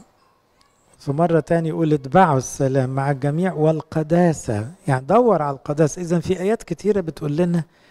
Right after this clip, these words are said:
ركزوا في موضوع القداسة، اللي هو للأسف بعيد تماما عن ذهن أغلب المسيحيين.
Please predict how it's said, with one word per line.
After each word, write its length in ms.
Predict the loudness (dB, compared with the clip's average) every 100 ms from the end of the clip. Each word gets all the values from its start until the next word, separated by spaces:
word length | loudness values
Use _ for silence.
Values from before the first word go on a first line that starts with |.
| _ 0
ركزوا 420 | 2 2 2 0
في 140 | -2
موضوع 280 | -2 0 -2
القداسة، 580 | -2 -4 -2 -2 -4 -12 _ _ _ -8
اللي 140 | 0 2
هو 140 | 4
للأسف 480 | 4 2 0 -2 -2
بعيد 300 | -2 -2 -2
تماما 600 | -2 -2 0 0 -2 -2
عن 140 | -4 0
ذهن 320 | 2 2 0
أغلب 380 | -4 -2 -2 0
المسيحيين. 640 | 0 -4 -4 -8 -8